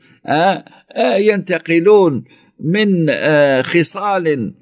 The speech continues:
آه، مخالفة بل مفارقة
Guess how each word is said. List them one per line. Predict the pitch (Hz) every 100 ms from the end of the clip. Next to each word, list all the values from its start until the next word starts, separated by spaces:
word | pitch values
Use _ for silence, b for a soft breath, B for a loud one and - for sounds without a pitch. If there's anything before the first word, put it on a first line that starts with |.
| b b b -
آه، | 143 143 139 139 127 127 110 113 104 90
مخالفة | 107 165 127 226 226 202 175 160 139 143 143
بل | 139 185 185
مفارقة | 180 160 214 262 202 175 156 160 208 - -